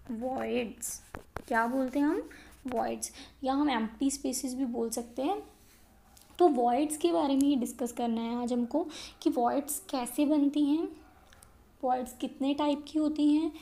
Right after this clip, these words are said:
और उनकी जो location है वो क्या होती हैं। ठीक है, ऐसे तो नहीं हो सकता ना कि हर जगह पे voids present हो, तो voids कहाँ कहाँ पे present होती हैं वो भी हम सब कुछ पता करेंगे।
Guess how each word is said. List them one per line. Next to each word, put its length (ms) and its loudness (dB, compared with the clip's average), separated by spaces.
और 140 0
उनकी 260 -2
जो 120 0
location 720 -2
है 340 0
वो 160 2
क्या 180 -4
होती 300 -10
हैं। 180 -14
ठीक 220 -2
है, 140 4
ऐसे 180 -4
तो 100 0
नहीं 140 2
हो 80 2
सकता 280 -2
ना 100 2
कि 160 -4
हर 200 2
जगह 440 0
पे 200 -2
voids 360 0
present 440 -4
हो, 160 -2
तो 80 2
voids 380 0
कहाँ 280 0
कहाँ 280 0
पे 120 2
present 460 0
होती 300 4
हैं 180 4
वो 120 2
भी 160 4
हम 240 4
सब 160 -2
कुछ 140 -2
पता 240 -4
करेंगे। 440 -6